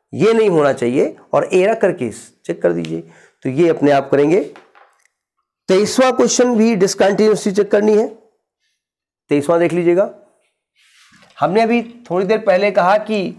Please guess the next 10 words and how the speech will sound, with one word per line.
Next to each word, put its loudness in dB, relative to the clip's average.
function -2
is -4
continuous, 0
अगर -2
दो 0
फंक्शन -2
कंटीन्यूअस 0
हैं -2
तो -2
उनका 0